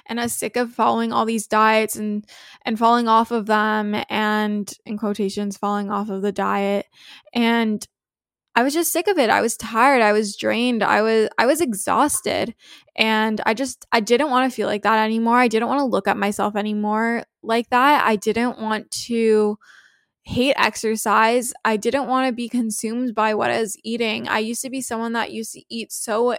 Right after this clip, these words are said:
intuitively and without second thoughts. I would just choose what I wanted, whether it be pasta or pizza, a frappuccino from Starbucks, a salad, whatever it may be. I ju-, I just had what I wanted. I didn't debate it in my head. I didn't think, "Oh,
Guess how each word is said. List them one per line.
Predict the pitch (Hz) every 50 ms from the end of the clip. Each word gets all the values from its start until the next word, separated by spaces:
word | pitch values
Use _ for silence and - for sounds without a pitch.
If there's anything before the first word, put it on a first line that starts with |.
| -
intuitively | - 226 226 - - 226 220 214 226 220 220 226 226 226 220 220 220
and | - - - 220 220 220 220 214
without | 226 226 226 - - 233 226 226 226
second | - - 226 220 214 233 220 214 -
thoughts. | 208 208 220 220 214 - - -
I | - -
would | 214 220 214 -
just | 226 220 - -
choose | - - 220 208 214 202 208
what | 220 220
I | 220 214
wanted, | 202 202 196 208 208 214 208 208 208 202
whether | 214 208 214 214 214
it | 202
be | - 220 208
pasta | - - - 202 208 214 214 - - 226
or | 214 214 214 208 208
pizza, | - 220 208 220 208 - - 233 220 220 214 208 - _ _ _ - - - - _ _ _ _
a | 262
frappuccino | - - 240 208 214 214 247 233 - - 226 220 220 226 226
from | 226 226 226
Starbucks, | 214 - - - - 214 226 220 226 208 208 208 208 202 - - - -
a | - 214
salad, | - - - - - 196 208 214 208 202
whatever | 202 214 - - - 214 214 233 247
it | 247
may | 220 226 220 214
be. | 208 - 208 214 226
I | 220 233 226
ju-, | 220 240 - - _ -
I | 220
just | 208 233 247 - -
had | - - 180 190 202 208
what | 208 208
I | 214 208
wanted. | 202 202 214 214 240 233 185 202 196
I | - 208
didn't | 208 214 208 - - _ _ _ _ _ _
debate | _ 208 190 190 196 190 180 190
it | 202 202 202
in | 208 202
my | 202 202 196
head. | 185 185 190 196 208 208
I | 202 202
didn't | 208 202 202 - - _
think, | - 196 196 196 202
"Oh, | 196 190 190